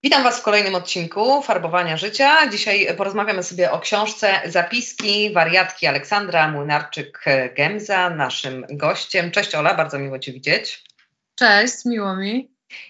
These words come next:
Speaker 1: Jak się czujesz po tym coming outie takim publicznym? Jesteś już trochę zmęczona odpowiadaniem na pytania o doświadczenie schizofrenii i o książkę, po co napisałaś, dlaczego napisałaś, co artystka miała na myśli, czy jeszcze dajesz radę odpowiadać na te pytania?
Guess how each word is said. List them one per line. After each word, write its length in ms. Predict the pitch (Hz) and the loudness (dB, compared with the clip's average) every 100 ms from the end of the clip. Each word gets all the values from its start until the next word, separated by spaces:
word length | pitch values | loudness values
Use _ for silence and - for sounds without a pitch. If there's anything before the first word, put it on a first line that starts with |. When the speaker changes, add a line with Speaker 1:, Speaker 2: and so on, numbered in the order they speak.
| _ | _
Speaker 1:
Jak 200 | - 262 | 4 4
się 160 | - 359 | 2 -4
czujesz 360 | 330 208 147 | -2 -2 -2
po 140 | - 147 | -2 -10
tym 220 | 151 147 | -8 -8
coming 400 | 156 139 143 139 | -4 -4 -4 -2
outie 540 | 131 127 135 - 131 | -2 -2 -8 -4 -4
takim 320 | 131 131 - 139 | -4 -8 -8 -12
publicznym? 480 | 135 139 139 - | -10 -10 -10 -8
Jesteś 300 | 160 175 185 | -8 -6 -8
już 120 | 180 - | -10 -8
trochę 260 | 180 185 | -6 -6
zmęczona 720 | 175 165 160 175 185 262 294 | -2 0 0 2 4 4 4
odpowiadaniem 760 | 277 - 254 233 226 226 226 226 | 2 -2 -4 0 2 2 0 0
na 220 | 220 220 | 2 2
pytania 800 | 214 214 208 202 214 214 202 - | 0 0 4 4 4 2 2 2
o 340 | 185 185 180 | 0 0 0
doświadczenie 580 | 185 175 196 196 196 185 | -2 -4 -4 -4 -4 -4
schizofrenii 720 | 185 185 185 180 190 220 220 | -6 -6 -6 2 2 4 0
i 80 | 190 | 0
o 80 | 160 | 0
książkę, 540 | - 175 190 233 - | 0 2 2 2 0
po 100 | 175 | -2
co 120 | 156 156 | -2 -2
napisałaś, 680 | 143 139 131 147 240 190 | -2 -2 0 4 4 2
dlaczego 300 | 156 147 147 | -2 -4 -4
napisałaś, 680 | 147 131 156 - 165 202 185 | -2 -2 -4 0 2 2 0
co 160 | - 160 | 0 -2
artystka 460 | 151 175 170 - | -2 -6 -6 -2
miała 220 | 165 156 147 | 2 2 2
na 120 | 147 | 2
myśli, 380 | 151 143 254 247 | 0 -6 -8 -4
czy 120 | 226 | 0
jeszcze 260 | 190 - | 0 0
dajesz 380 | 175 156 147 147 | 4 6 6 2
radę 260 | 135 135 131 | -2 -2 -4
odpowiadać 480 | 131 135 127 120 135 | -6 -4 -2 -4 -10
na 100 | 127 | -14
te 100 | 127 | -14
pytania? 420 | - 95 110 | -12 -12 -14